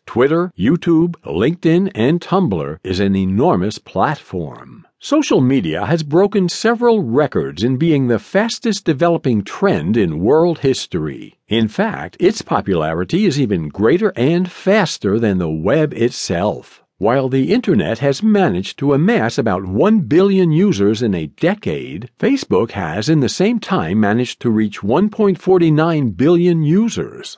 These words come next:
Amazing, isn't it? Even though the world population has grown to over seven billion by now, one out of every five humans on this planet has a Facebook account. And this is much bigger than China, which has the biggest population worldwide.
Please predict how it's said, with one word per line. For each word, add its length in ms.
Amazing, 640
isn't 260
it? 280
Even 400
though 240
the 120
world 300
population 600
has 180
grown 380
to 200
over 280
seven 640
billion 520
by 240
now, 540
one 320
out 160
of 80
every 260
five 480
humans 460
on 160
this 220
planet 580
has 220
a 100
Facebook 640
account. 720
And 240
this 340
is 140
much 340
bigger 340
than 200
China, 580
which 200
has 220
the 120
biggest 400
population 840
worldwide. 1120